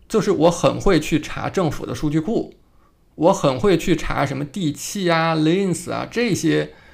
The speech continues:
这些材料、这些信息。这就为什么你在T S I投资大师当中看我查这些东西查这么溜，这就我刚才说的，没有，你没有白走的路，你获得的经验、你获得的技能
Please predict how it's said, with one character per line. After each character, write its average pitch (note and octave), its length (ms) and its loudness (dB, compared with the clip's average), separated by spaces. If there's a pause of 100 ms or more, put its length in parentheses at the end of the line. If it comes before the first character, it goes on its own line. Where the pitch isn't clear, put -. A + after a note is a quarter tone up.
(1300)
这 C#4+ 140 4
些 F3+ 160 4
材 A#2 220 -2
料、 C3+ 260 -2 (840)
这 C4 140 2
些 D#3+ 160 4
信 B2+ 200 -2
息。 - 200 -10
这 G3 160 0
就 G3 140 4
为 A3 200 8
什 C3+ 100 -2
么 C#3 80 -2
你 C#3 140 -4
在 D3+ 180 2
T D3+ 160 -2
S D#3+ 160 0
I C#3+ 60 2
投 C#3+ 160 -4
资 D3+ 100 -4
大 D3+ 160 2
师 D#3+ 140 -4
当 D#3 160 0
中 D#3+ 140 0
看 D#3+ 220 0
我 A2 60 0
查 - 220 -2
这 G#3 140 -2
些 E3 100 2
东 D3 120 0
西 C3 60 -4
查 A#2+ 200 -8
这 C3+ 80 -6
么 B2 100 -6
溜， B2+ 220 -6 (840)
这 G3+ 80 -8
就 G#3 80 -2
我 D#3+ 80 2
刚 F#3+ 160 0
才 F#3 60 0
说 G3+ 100 -2
的， D3 80 -4
没 C#3+ 160 0
有， F3 340 0 (120)
你 C#3 160 -6
没 F3+ 80 0
有 - 320 0 (600)
白 C3 200 2
走 A#2+ 160 -6
的 G2 80 -10
路， - 220 -10 (600)
你 E3+ 380 -2 (160)
获 - 340 2
得 C#3+ 160 2
的 E3 100 4
经 G3 280 -2
验、 D3 260 2
你 B2+ 60 -8
获 D#3+ 240 0
得 D3 100 0
的 D#3 100 0
技 D#3 240 -4
能 A#2 260 -8